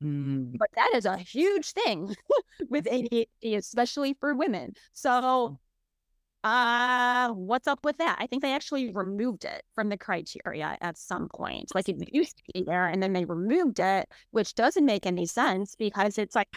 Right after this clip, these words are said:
Speaker 2: very much a thing.
Speaker 1: Yeah. Fascinating. Okay, love that. Um, that's a great answer. I would've, like,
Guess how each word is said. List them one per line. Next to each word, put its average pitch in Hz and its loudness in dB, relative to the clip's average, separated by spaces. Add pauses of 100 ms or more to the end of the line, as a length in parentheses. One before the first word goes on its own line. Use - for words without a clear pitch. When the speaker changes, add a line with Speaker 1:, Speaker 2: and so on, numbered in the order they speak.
(160)
Speaker 2:
very 262 4
much 233 0
a - 2
thing. 180 0 (460)
Speaker 1:
Yeah. 190 2 (440)
Fascinating. 147 -2 (440)
Okay, 160 0
love 147 -2
that. - -4
Um, 139 2 (200)
that's 156 2
a - -2
great 139 0
answer. 127 -2
I 135 -2
would've, 131 0 (120)
like, 135 0